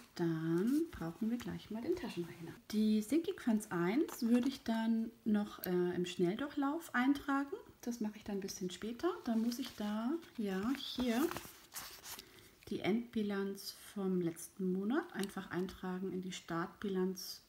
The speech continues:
von diesem Monat. Und was da dazu kommt, ist ja immer fix, ne? Das sind ja diese Sachen hier, außer bei dem, wo es sich verändert hat. Also,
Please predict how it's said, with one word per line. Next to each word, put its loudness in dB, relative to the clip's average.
von -6
diesem 8
Monat. 6
Und 4
was -2
da 0
dazu -2
kommt, 6
ist -4
ja -2
immer -2
fix, -6
ne? 2
Das -8
sind -4
ja -4
diese -6
Sachen -4
hier, -2
außer -4
bei -2
dem, 0
wo -4
es -8
sich -4
verändert -2
hat. -6
Also, -4